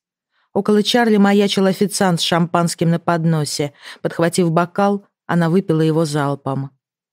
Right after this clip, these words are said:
Казалось, пока она шла в зал, на неё пялились десятки любопытных глаз и слышался шёпот. "Это Шарлотта?" Тряхнув головой, она скользнула в проход во внутренний дворик,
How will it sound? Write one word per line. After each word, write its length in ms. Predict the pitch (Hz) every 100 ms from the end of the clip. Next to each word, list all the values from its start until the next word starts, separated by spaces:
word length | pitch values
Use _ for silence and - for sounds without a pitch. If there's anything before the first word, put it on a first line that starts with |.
| _ _ -
Казалось, 380 | 160 165 165 -
пока 300 | 160 170 165
она 140 | 160
шла 240 | - 165
в 40 | 160
зал, 260 | 151 180
на 80 | 180
неё 280 | 160 160 160
пялились 520 | - 170 170 156 156
десятки 480 | 139 160 170 170 160
любопытных 640 | 151 151 156 165 156 151
глаз 380 | 135 160 175 - - - -
и 80 |
слышался 500 | 165 156 165 160 -
шёпот. 580 | 165 - 156 127 131 - _ _ _ _ -
"Это 220 | 127 -
Шарлотта?" 880 | - - 110 107 190 - - 147 127 _ _ _ _ _ _ _ _ -
Тряхнув 420 | 165 - 165 135
головой, 540 | 160 156 156 180 175 _ _
она 200 | - 202
скользнула 480 | 202 196 185 202 196
в 100 | 165
проход 460 | - 160 - 185 185
во 140 | 156
внутренний 480 | 147 156 147 151 147
дворик, 520 | 135 151 180 180 -